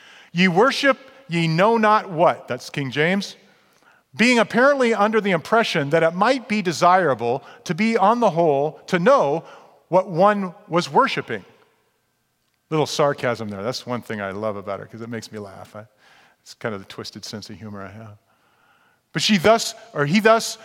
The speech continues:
showed himself sadly out of touch with the twentieth century mind or the twenty-first century mind, for the cry today is,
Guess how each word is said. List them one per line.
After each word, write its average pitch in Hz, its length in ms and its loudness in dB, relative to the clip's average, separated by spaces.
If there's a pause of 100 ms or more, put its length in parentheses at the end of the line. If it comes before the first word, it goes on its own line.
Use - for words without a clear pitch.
(200)
showed 214 360 2
himself 165 420 0
sadly 180 640 2 (240)
out 196 220 2
of 214 120 -2
touch - 400 0
with 143 140 -8
the 131 80 -10
twentieth 196 440 -2
century 143 420 -4
mind 127 500 -4 (540)
or 127 120 -8
the 107 100 -14
twenty-first 123 520 -6
century 123 320 -6
mind, 113 340 -6
for - 140 -12
the 131 100 -6
cry 190 500 2
today 156 580 0
is, 139 680 -6